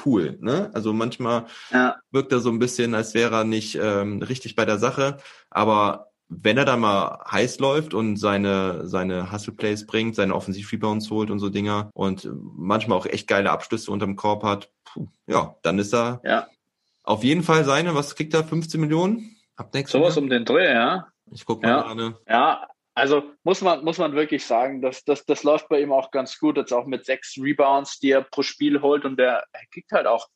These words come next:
Speaker 2: fünfundzwanzig Minuten aktuell nur, das wird sich jetzt auch ein bisschen steigern,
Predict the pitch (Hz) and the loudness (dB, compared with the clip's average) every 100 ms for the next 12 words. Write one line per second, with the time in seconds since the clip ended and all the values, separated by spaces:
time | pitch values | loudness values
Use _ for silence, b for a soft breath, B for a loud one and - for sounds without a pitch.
0 | _ _ - 170 185 - 147 147 139 139 | _ _ 0 0 2 2 2 0 -6 -4
1 | 147 214 196 - - 151 - - 170 - | -2 -4 -6 -8 0 0 0 0 2 6
2 | 147 160 139 139 135 185 208 170 - 147 | 6 4 2 -6 -6 -2 -2 -4 -6 -8
3 | - - 135 95 147 151 135 131 135 127 | -6 -4 2 2 2 -2 -6 -2 -2 -2
4 | - 127 143 196 190 185 190 170 | 2 4 4 4 2 -2 -2 -10